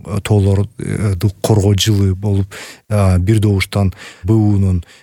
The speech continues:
Генерал Ассамблеясы колдогон. Азыр ошо тоолуу экосистемаларды коргоо жылы деп жарыялаган. Ошонун алкагында эми, э, ушул, э, мөңгүлөрүн эриген кантип, э, токтотсо болот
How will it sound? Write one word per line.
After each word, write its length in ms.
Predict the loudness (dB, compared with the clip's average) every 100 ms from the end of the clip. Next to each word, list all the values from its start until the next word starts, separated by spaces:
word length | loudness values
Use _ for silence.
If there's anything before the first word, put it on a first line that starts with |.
| _ -2
Генерал 420 | 2 2 2 0
Ассамблеясы 720 | 0 0 0 0 0 -2 -6
колдогон. 720 | -8 -4 0 2 2 0 -2 -6 -18 -10
Азыр 360 | -2 0 2 2
ошо 340 | 0 -2 -4 -4 -8 -20 -8
тоолуу 380 | -2 0 2 0
экосистемаларды 720 | 0 -4 -2 -2 0 -2 -2
коргоо 540 | -2 -2 0 0 -2 -2 -10 _ -14
жылы 260 | -4 0 2
деп 200 | 2 2
жарыялаган. 720 | 0 0 0 0 0 -2 -4 -12 -18 -14 -2
Ошонун 360 | 0 2 2 2
алкагында 800 | 0 -2 -2 0 0 0 0 -2
эми, 260 | -2 0
э, 280 | 0 -2 -2 -2 -2
ушул, 340 | -2 -2 -2 -2
э, 240 | 0 2
мөңгүлөрүн 580 | 2 2 2 0 0 0
эриген 580 | 0 0 0 0 0 -2 -8 -20 -8
кантип, 400 | -2 0 0 0
э, 520 | 0 0 -4 -6 -4
токтотсо 500 | -2 -4 -2 -4 -2
болот 480 | -2 0 2 0 -2